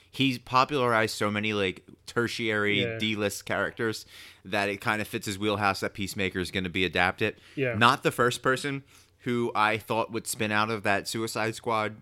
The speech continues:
Speaker 1: uh, lineup. Uh, ideally, I would have liked Bloodsport to have
Speaker 2: Mm-hmm.
Speaker 1: a, uh, a series, or I,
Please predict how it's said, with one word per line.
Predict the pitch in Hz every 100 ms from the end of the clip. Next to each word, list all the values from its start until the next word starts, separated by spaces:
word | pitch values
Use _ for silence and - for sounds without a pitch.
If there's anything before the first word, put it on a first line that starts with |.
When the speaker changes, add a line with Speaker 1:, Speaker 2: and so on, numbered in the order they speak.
| _ -
Speaker 1:
uh, | 95 85
lineup. | 85 92 107 120 - _ - - -
Uh, | 92 78
ideally, | 92 98 101 107 107
I | 95
would | 95
have | 90
liked | 95 87
Bloodsport | 98 95 - 127 123 - -
to | 117
have | 113 127
Speaker 2:
Mm-hmm. | 120
Speaker 1:
a, | 120
uh, | 117 117 - 117
a |
series, | 117 123 120 131 127
or | - 101 92 90 90 - - - - -
I, | -